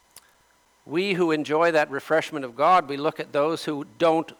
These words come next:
want and refuse the water of life. We don't understand it. Why in the world would you turn away from the refreshment of God? Why would you not want that?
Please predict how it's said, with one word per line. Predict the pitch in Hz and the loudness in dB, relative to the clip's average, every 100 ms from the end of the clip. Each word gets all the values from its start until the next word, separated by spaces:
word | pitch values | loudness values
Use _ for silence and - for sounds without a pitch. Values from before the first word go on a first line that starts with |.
| _ _ _ _ _ _ - | _ _ _ _ _ _ -12
want | 139 165 302 - 156 | 2 4 4 2 -2
and | 156 147 | -2 -2
refuse | 151 139 - 160 165 180 247 262 - - _ _ _ _ _ _ - | -4 -6 -10 -4 0 0 -2 -8 -12 -18 _ _ _ _ _ _ -8
the | |
water | 139 151 156 156 | 2 2 4 2
of | 127 | 0
life. | 131 147 226 240 - - _ _ _ _ _ _ _ - | 2 2 2 -2 -14 -20 _ _ _ _ _ _ _ -10
We | 247 | -8
don't | 175 143 143 | -6 -6 -4
understand | 220 185 - 165 208 285 220 | -6 -8 -10 -8 -6 -6 -8
it. | 123 - _ _ _ _ _ _ 220 | -10 -18 _ _ _ _ _ _ -4
Why | 226 277 | 0 0
in | 262 247 | 0 -4
the | 226 | -6
world | 185 226 294 262 170 131 - _ _ - | -8 -6 0 2 0 -2 -14 _ _ -6
would | 180 185 | -6 -6
you | 190 | -14
turn | - 247 269 | -10 -4 0
away | 262 254 254 226 160 127 - _ | 0 2 0 0 -2 -8 -18 _
from | - 220 | -6 -2
the | 226 | 0
refreshment | 233 - 262 254 - 254 | -2 0 0 0 -4 -8
of | 247 226 | -8 0
God? | 285 320 - 208 - - _ _ _ _ _ _ _ _ _ _ _ _ _ _ _ _ _ _ _ _ _ _ _ _ _ _ _ _ _ | 4 6 4 2 -2 -16 _ _ _ _ _ _ _ _ _ _ _ _ _ _ _ _ _ _ _ _ _ _ _ _ _ _ _ _ _
Why | - 262 | -4 -2
would | 269 | -2
you | 269 | -4
not | 262 262 247 | 0 0 0
want | 294 294 285 | 0 0 0
that? | 254 233 170 - | 0 -2 -4 -20